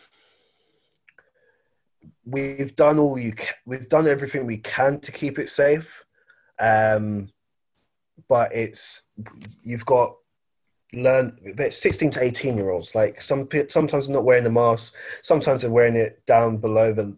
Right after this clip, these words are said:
the nose and everything else. Like, it's, it's hard to manage. Like, we, we have a one-way system, and even I have to put my hand up and say, sometimes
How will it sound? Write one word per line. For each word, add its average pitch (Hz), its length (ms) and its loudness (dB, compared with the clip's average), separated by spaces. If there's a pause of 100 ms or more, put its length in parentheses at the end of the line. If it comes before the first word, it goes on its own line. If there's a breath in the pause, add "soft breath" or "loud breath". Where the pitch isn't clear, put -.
the 107 140 -2
nose 113 480 0
and 107 80 -4
everything 104 360 -4 (100)
else. 120 260 0
Like, 113 200 2 (420 loud breath)
it's, 160 440 4
it's 147 180 0
hard 170 320 4
to 147 100 -4
manage. 120 560 -2
Like, 127 180 2
we, 143 120 -4
we 135 260 -6
have 160 180 2
a 156 40 4
one-way 135 480 2
system, 135 540 -6 (480 soft breath)
and 135 120 -2
even 147 240 2
I 143 180 4
have 139 220 -2
to - 80 -18
put 147 120 -6
my 127 140 -2
hand 131 240 -2
up 123 100 -6
and 123 100 -10
say, 127 160 -2
sometimes 131 540 -2